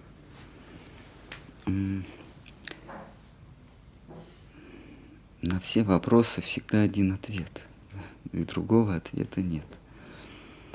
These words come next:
А, общаться с теми, кто, а, не обуреваем корыстью, не обуреваем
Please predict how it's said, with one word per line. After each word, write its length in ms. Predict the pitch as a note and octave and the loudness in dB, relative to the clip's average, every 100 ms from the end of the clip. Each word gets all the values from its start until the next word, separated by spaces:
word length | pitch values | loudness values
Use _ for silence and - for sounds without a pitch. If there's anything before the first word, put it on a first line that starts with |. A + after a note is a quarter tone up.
| - - - - - - - - - | -18 -18 -20 -20 -20 -20 -20 -20 -10
А, 420 | - F2+ F2 F2 - | -2 0 0 -2 -2
общаться 540 | F2+ - B2 C3+ B2 | -2 6 6 6 4
с 100 | A2 | 2
теми, 380 | - G2+ G#2+ B2+ | 6 8 10 8
кто, 760 | B2 - F#2 F#2+ A2 A2+ A2 A2 - - - - - - - - - - - - | 6 0 2 4 4 4 4 0 -8 -20 -20 -20 -20 -20 -20 -20 -20 -20 -20 -12
а, 320 | F#2+ - - - - | -8 -6 -6 -8 0
не 580 | F2+ F2+ G2+ G#2+ G#2+ A2 - | 4 6 8 8 8 6 -2
обуреваем 960 | - F#2 F#2 F#2 F#2 G2 G#2+ G#2+ G#2 G2+ - - - | -4 0 4 6 8 8 8 6 4 0 -6 -20 -2
корыстью, 880 | - F#2 F#2 F2+ - - F2+ F2+ F#2 - - - - - - - - - - - - F#2 | 2 6 6 4 -2 -2 -2 -2 -6 -14 -20 -20 -20 -20 -20 -20 -18 -18 -18 -20 -10 2
не 160 | F#2 | 4
обуреваем 840 | F#2 F2 F2+ F2+ E2+ F#2 G2 F#2+ | 4 2 2 2 4 6 8 8